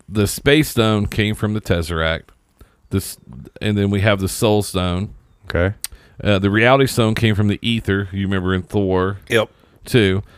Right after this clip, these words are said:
Speaker 1: Time Stone came from Doctor Strange.
Speaker 3: Yep.
Speaker 2: Mm-hmm.
Speaker 1: Uh, the Power Stone came from the Orb.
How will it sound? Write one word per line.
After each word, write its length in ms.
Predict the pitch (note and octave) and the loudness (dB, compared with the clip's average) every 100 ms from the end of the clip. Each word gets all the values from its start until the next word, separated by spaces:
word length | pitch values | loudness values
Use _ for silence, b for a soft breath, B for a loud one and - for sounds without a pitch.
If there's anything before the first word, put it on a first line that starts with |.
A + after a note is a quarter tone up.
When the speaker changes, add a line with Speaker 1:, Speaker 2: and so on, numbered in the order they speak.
| b | b
Speaker 1:
Time 300 | - A2+ A2 | 0 0 0
Stone 320 | A2 A2 G#2 A2 | -2 -2 -2 -2
came 280 | G#2 G2+ | -2 -2
from 500 | F#2+ G2 G2 F#2+ G2 G#2+ - - | -4 -4 -2 -2 -4 -10 -14 0
Doctor 280 | G2+ G2 | 0 0
Strange. 440 | G2 F#2+ E2+ E2+ F#2+ | -4 -4 -2 -4 0
Speaker 3:
Yep. 160 | F#2+ - _ _ _ | 0 -2 _ _ _
Speaker 2:
Mm-hmm. 260 | F2 E2 E2+ - | -2 -2 -2 -6
Speaker 1:
Uh, 260 | E2+ F#2+ F#2+ | -4 0 0
the 120 | F#2+ | 0
Power 320 | - B2+ B2+ | 2 4 4
Stone 300 | B2+ B2 A#2 | 2 2 0
came 200 | A2 A#2 | 2 -2
from 160 | G#2 G2 | -2 -4
the 80 | F#2 | -6
Orb. 520 | - A#2+ G2 G2 A#2 | -4 -2 0 -2 -6